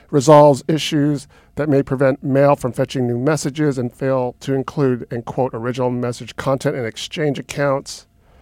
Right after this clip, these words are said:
I O S thirteen and iPad O S thirteen was <laughs> re-, released was what? Like, back in September, right?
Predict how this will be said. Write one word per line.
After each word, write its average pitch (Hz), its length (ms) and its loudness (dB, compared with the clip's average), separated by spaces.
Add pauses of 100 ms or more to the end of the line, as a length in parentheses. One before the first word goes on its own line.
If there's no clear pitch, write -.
(1000)
I 247 140 4
O 247 160 4
S - 200 -2 (640)
thirteen 165 440 0
and 143 220 4
iPad 139 220 4
O 131 160 4
S 123 140 -2
thirteen 135 400 -4
was 147 200 4
<laughs> 110 60 0
re-, - 260 8
released 165 480 4
was 139 140 0
what? 123 280 -2 (340)
Like, 143 320 -2 (240)
back 139 180 2
in 131 80 -4
September, 120 520 -4
right? 117 360 -2